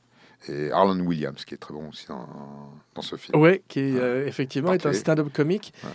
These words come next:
Speaker 2: qui a pas fait grand-chose après, malheureusement, alors qu'il était très, très drôle.
Speaker 1: Mm.
Speaker 2: Mais tu as également, euh,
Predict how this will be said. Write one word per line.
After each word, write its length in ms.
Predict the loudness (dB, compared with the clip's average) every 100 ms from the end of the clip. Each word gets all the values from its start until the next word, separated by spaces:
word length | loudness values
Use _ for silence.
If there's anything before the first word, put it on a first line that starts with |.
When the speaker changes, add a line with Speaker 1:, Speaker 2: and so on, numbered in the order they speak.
| 0
Speaker 2:
qui 80 | 2
a 60 |
pas 120 | 4 4
fait 140 | 4
grand-chose 340 | 2 4 4
après, 200 | 2 4
malheureusement, 600 | 4 4 4 2 0 -2 -4
alors 220 | -4 -4 -2
qu'il 100 | -4
était 140 | -4
très, 160 | -4 -6
très 160 | -4
drôle. 260 | -2 -4 -6
Speaker 1:
Mm. 60 | -10 -12 -14 -14 4
Speaker 2:
Mais 160 | 10 10
tu 140 | 10
as 60 | 6
également, 460 | 8 6 8 6 8
euh, 440 | 6 6 4 2